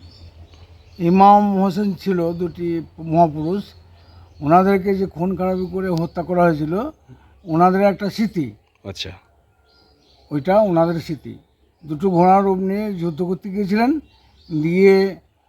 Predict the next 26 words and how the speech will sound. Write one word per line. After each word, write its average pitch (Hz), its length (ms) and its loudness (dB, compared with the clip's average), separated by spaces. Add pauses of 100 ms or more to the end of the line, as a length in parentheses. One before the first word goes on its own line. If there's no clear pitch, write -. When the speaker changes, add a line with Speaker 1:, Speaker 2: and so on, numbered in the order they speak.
(340)
Speaker 1:
ওনারা 175 520 2
যুদ্ধেই 170 560 -4 (220)
শেষ 180 280 -2
হয়ে 196 120 2
গিয়েছিলেন, 185 500 0 (340)
ওনাদের 170 340 0
স্মৃতিটা 165 440 -8
ওখানে 165 200 -8
লেখা 170 220 -6
আছে 208 220 -6 (120)
একমাত্র। 185 680 0 (520)
আর 160 220 -2
কোণে 202 360 2
যে 214 100 2
গাছটা 196 340 4
দেখছেন, 190 460 -6
প্রচুর 196 300 -10
ঘোড়া 190 280 4
আছে, 190 260 0 (680)
ওগুলা 190 340 4
আমরা, 202 420 2 (760)
আহ, 175 460 -6
হিন্দু 180 320 0
মুসলমানেই 202 720 -2
মানে। 175 540 2 (600)
এখানে 180 300 0